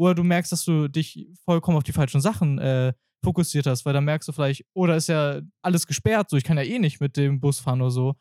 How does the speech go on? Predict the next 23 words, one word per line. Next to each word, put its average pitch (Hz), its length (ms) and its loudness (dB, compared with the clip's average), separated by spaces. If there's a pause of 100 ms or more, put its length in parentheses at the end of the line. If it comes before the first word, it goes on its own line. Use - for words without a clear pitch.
(540)
Und 180 220 2 (100)
das 170 160 0
sind 233 220 -2
so 175 140 0
Punkte, 185 420 0
die 165 100 -6
merkt 156 280 2
man 165 100 0
erst, 139 180 0
wenn 131 80 4
man 127 140 2
anfängt. 139 500 2 (300)
Und 143 80 2
das 139 160 2
gibt's - 240 -4
ja 160 80 2
auch, 160 260 0 (800)
dass - 180 0
Leute 165 280 4
super 196 280 2
lange 190 260 4
Dinge 208 220 2
planen, 175 420 2